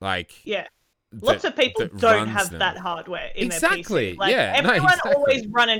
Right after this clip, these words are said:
Speaker 2: P C master race, but that shit's expensive and no one's upgrading every time that new hardware comes out. So you
Speaker 1: No.
Speaker 2: can eat shit.
Speaker 1: And, like,
Speaker 2: I, I love P C. My computer is a couple of years old at this point, and it still runs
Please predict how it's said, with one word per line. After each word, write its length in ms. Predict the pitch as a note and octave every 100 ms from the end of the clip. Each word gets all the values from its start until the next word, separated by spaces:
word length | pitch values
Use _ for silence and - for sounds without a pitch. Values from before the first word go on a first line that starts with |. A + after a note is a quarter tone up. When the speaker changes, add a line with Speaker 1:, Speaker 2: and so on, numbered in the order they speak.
| -
Speaker 2:
P 120 | A#3+ A#3+
C 220 | C4 B3
master 420 | G#3+ G#3 G#3 G3+
race, 160 | F3 B2+
but 100 | G#3
that 180 | C#4 -
shit's 260 | - D#4 -
expensive 580 | - - A#3+ A3 G3+
and 140 | G3 G3+
no 140 | G#3+
one's 220 | B3+ C#4 -
upgrading 480 | A3 A3+ G#3 G3
every 260 | F3+ G3 G#3+
time 220 | G#3+ G#3+
that 120 | G3
new 140 | G3 F#3+
hardware 320 | F3+ E3+ E3
comes 280 | - F3 E3+
out. 200 | - -
So 120 | G3
you 100 | F#3
Speaker 1:
No. 40 |
Speaker 2:
can 120 | G#3 B3+
eat 180 | A3
shit. 400 | - - G3 - - _ _
Speaker 1:
And, 160 | D3+ E3
like, 160 | E3 F#3
Speaker 2:
I, 340 | B3 C#4+ D4+ D#4 D#4 _ _ _ _ _ _ _ _ - - - - - - -
I 100 | A3
love 280 | A#3+ A#3 -
P 200 | A3+ G3
C. 340 | G3 F3 F3+ _ _ -
My 240 | G#3 A#3+
computer 640 | A#3+ A3 A3+ G3+ F#3+ F#3 - _ _ A3+
is 140 | F#3
a 80 | F#3+
couple 320 | - G#3+ G#3
of 80 | G3
years 180 | F#3 F3
old 220 | F#3+ F#3
at 40 |
this 80 | F3
point, 200 | - F#3
and 100 | G3+
it 140 | A3 -
still 440 | - C4 C4 A3+ F#3 F#3+
runs 400 | A#3 A3+ G#3 F#3+